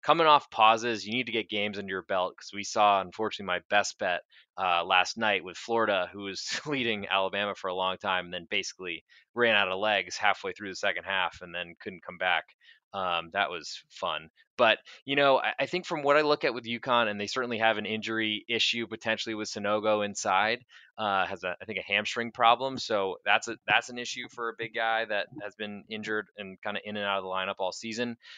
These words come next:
I think uconn's three-point shooting is their biggest, uh, bugaboo. And unfortunately, not playing for a while, it's hard to really have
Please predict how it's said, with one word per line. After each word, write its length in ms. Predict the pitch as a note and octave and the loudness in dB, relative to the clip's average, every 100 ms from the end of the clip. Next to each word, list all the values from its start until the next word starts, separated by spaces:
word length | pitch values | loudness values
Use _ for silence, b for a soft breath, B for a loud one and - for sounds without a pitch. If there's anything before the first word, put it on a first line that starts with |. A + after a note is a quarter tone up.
| B | B
I 80 | A#2 | -4
think 160 | D3 A2+ | -4 -4
uconn's 460 | B2 A#2+ A#2 A2 | -8 -2 -2 -2
three-point 480 | - A2+ - G#2 G2+ | -4 -8 -4 -4 -4
shooting 240 | - G2 | -6 -6
is 100 | F#2+ | -6
their 140 | F#2+ F2+ | -6 -6
biggest, 520 | G2+ F#2+ F#2 - - _ _ - | -6 -6 -6 -8 -12 _ _ -6
uh, 320 | G2 F#2 F2 - | 0 2 0 0
bugaboo. 560 | G#2+ G#2 F2+ F2+ E2 E2+ | -2 -2 -6 -6 -6 -8
And 380 | G2+ G2 G2 F#2+ _ | -8 -6 -4 -6 _
unfortunately, 560 | G#2+ F#2 C3+ C#3+ C#3 A#2 | -10 -4 -4 -2 -2 2
not 220 | G#2+ - | 2 0
playing 260 | A2 G#2+ A2 | -4 -4 -4
for 120 | G#2 | -4
a 80 | F#2+ | 0
while, 380 | F#2 F#2 F2 D#2 | 4 4 2 -2
it's 180 | - | -10
hard 300 | - A2 B2+ | -2 2 2
to 80 | A#2+ | 0
really 260 | G#2+ G#2+ F#2+ | -4 -2 -2
have 440 | - G2 G2 F#2 | 2 4 4 0